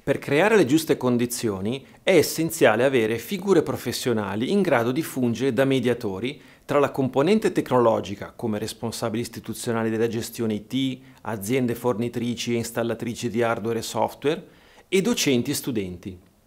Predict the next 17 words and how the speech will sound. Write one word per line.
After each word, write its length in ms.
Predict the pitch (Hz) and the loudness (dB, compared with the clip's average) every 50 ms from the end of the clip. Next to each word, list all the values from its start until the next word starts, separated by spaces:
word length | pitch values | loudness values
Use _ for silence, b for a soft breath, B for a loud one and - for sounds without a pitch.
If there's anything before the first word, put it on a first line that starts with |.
| _ _ _ _ b b b b b b b b b b b b | _ _ _ _ b b b b b b b b b b b b
Questi 320 | - 233 254 - - 180 151 | -4 -4 -2 0 2 4 6
mediatori 580 | 143 135 123 123 117 - 110 95 92 95 123 | 6 6 6 4 4 4 0 -2 -2 -2 -4
sono 260 | 123 - 156 139 127 | -4 -2 0 0 0
fondamentali 1040 | 117 - - 180 196 196 185 160 143 131 127 123 120 - 113 98 87 90 92 92 - b b b b _ | 0 -2 -2 0 2 4 4 4 4 4 2 2 0 0 -2 -2 -2 -6 -8 -10 -12 b b b b _
per 160 | - 170 175 | -6 -6 -2
comprendere 720 | - 208 202 196 202 151 127 110 104 104 95 101 95 101 | 0 0 0 0 0 0 0 0 0 0 -2 -4 -4 -2
le 120 | 110 123 | 0 0
esigenze 540 | 127 117 123 147 127 156 190 160 117 - 123 | 0 0 -2 -4 -2 0 0 0 0 0 -2
di 100 | 110 113 | -2 0
entrambe 420 | 120 120 120 160 147 127 117 117 | -2 -2 0 0 0 0 2 0
le 100 | 120 127 | 0 0
parti 580 | 123 113 95 90 95 - - - 175 190 - - _ | 0 -2 -4 -4 -8 -12 -10 -10 -10 -10 -10 -10 _
e 100 | - 156 | -6 -2
tradurle 560 | 151 185 180 196 180 196 190 196 214 220 214 | 0 0 0 0 0 0 0 0 2 0 0
in 240 | 202 - - 139 139 | -4 -2 -2 0 0
modelli 500 | 143 160 180 190 160 160 147 151 160 185 | 2 2 2 6 6 6 6 6 4 0
sostenibili. 840 | 190 - - 131 - - - 135 120 104 95 87 90 92 95 95 95 | -2 -2 -4 -6 -6 -4 -2 -2 -2 -2 -2 -4 -8 -10 -10 -10 -12